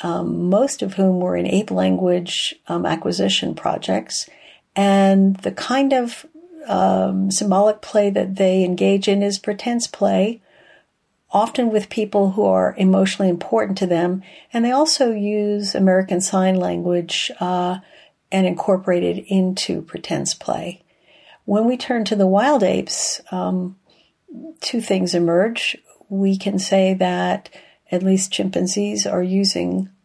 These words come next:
object play, pretend object play with inma-, inanimate objects to show what I'm gonna describe as mock parental behavior.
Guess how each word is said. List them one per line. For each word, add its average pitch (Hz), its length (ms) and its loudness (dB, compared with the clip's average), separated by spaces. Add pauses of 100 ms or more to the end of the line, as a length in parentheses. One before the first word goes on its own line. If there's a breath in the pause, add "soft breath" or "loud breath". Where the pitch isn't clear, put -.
object 196 540 -2
play, 175 360 -2
pretend 196 420 -2
object 190 440 -2
play 190 240 -2
with 190 160 0
inma-, 170 420 -2
inanimate 165 480 0
objects 185 600 0 (460 loud breath)
to 220 360 0
show 208 480 4
what 202 400 0
I'm 185 220 4
gonna 185 180 0
describe 175 500 -2
as 175 160 -4
mock 160 320 -2
parental 165 440 -4
behavior. 180 640 -2